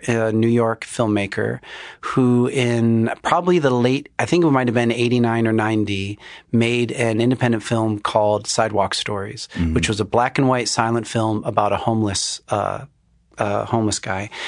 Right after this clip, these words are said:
Speaker 1: Charles wrote it, directed it, starred in it as a homeless guy, and he finds, uh, uh, he ends up with this little girl who was played by his daughter, and it's kind of the journey of him trying to find her back to her home.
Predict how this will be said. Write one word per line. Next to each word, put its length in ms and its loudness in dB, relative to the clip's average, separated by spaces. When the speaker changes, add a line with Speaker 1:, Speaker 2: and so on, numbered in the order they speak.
Speaker 1:
Charles 340 0
wrote 220 2
it, 220 -2
directed 340 0
it, 80 0
starred 380 0
in 100 2
it 140 -2
as 180 0
a 60 0
homeless 320 2
guy, 400 0
and 140 0
he 80 2
finds, 540 0
uh, 640 0
uh, 60 0
he 220 0
ends 120 0
up 140 0
with 120 -6
this 200 -4
little 160 0
girl 320 0
who 80 -4
was 140 0
played 200 -2
by 140 2
his 140 -2
daughter, 360 0
and 600 0
it's 180 -2
kind 180 -2
of 60 0
the 80 0
journey 340 0
of 120 -4
him 120 2
trying 280 0
to 60 0
find 340 -2
her 180 0
back 300 -2
to 140 -2
her 180 -2
home. 400 -2